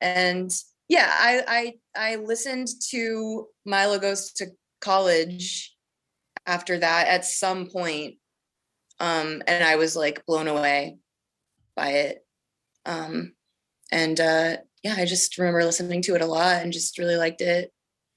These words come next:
And then I got into I Don't Wanna Grow Up. Um,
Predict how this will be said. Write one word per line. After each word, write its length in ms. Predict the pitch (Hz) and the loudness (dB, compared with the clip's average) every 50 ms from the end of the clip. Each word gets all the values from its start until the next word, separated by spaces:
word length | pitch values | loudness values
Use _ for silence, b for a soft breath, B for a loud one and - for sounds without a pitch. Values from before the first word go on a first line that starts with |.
| _ _ _ _ _ _ _ _ | _ _ _ _ _ _ _ _
And 80 | - 175 | -4 -2
then 80 | 165 | 0
I 80 | 165 165 | 0 2
got 180 | 165 170 165 - | 2 2 2 2
into 500 | 170 165 165 160 - 190 175 170 170 175 165 | -2 -4 -2 -2 -2 0 0 0 0 0 -2
I 40 | - | -2
Don't 140 | 170 175 170 | -4 -4 -4
Wanna 160 | 170 170 170 | -4 -4 -4
Grow 300 | 165 175 170 170 170 170 | -4 -4 -4 -2 0 0
Up. 300 | 175 180 190 202 208 - - _ _ _ _ _ _ _ _ _ _ _ _ _ _ _ _ _ _ _ _ _ _ _ _ _ - | 2 2 2 2 0 -4 -10 _ _ _ _ _ _ _ _ _ _ _ _ _ _ _ _ _ _ _ _ _ _ _ _ _ -10
Um, 760 | 175 175 170 170 170 170 170 170 170 170 170 170 170 175 | -8 -8 -6 -6 -8 -8 -8 -10 -10 -10 -10 -12 -12 -14